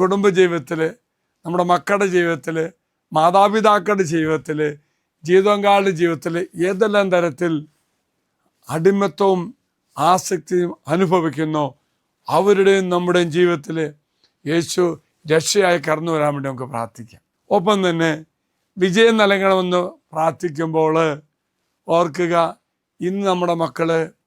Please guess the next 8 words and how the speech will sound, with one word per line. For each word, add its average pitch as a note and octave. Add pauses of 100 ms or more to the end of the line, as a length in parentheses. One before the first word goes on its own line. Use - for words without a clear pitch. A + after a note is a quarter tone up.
(460)
പ-, D3
ഒരുപക്ഷേ G#3+ (140)
പരീക്ഷ F3+
എഴുതാൻ D#3
പോകുമായിരിക്കാം, B2+ (640)
അല്ലെങ്കിൽ G3
ഏതെങ്കിലും F#3 (420)
രോഗപീഠകളാൽ E3+